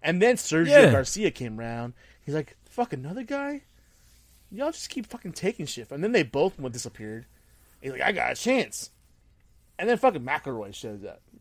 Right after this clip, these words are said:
Speaker 1: Like, Mickelson never had a chance, man. He won it.
Speaker 2: Twenty-eight hundred plus twenty-eight hundred for Phil.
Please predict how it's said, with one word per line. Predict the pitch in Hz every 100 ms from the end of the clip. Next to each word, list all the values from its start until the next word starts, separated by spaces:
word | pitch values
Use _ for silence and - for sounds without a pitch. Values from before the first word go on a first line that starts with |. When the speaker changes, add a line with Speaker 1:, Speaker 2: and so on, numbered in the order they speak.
| _
Speaker 1:
Like, | - - - - - 320 - 370
Mickelson | 349 359 370 - 349
never | 196 165 156
had | 127
a | 107
chance, | - 107 92
man. | 131 117 123 - _ _ _ _ _ _ -
He | 285
won | 139
it. | 160
Speaker 2:
Twenty-eight | 202 208 190 - 165 -
hundred | 117 147 151 143 139 - - - _ _ _ _ _ -
plus | 165 190 -
twenty-eight | 175 165 151 139
hundred | 127 127 113 85 - _ _ - -
for | 127
Phil. | - 123 95 90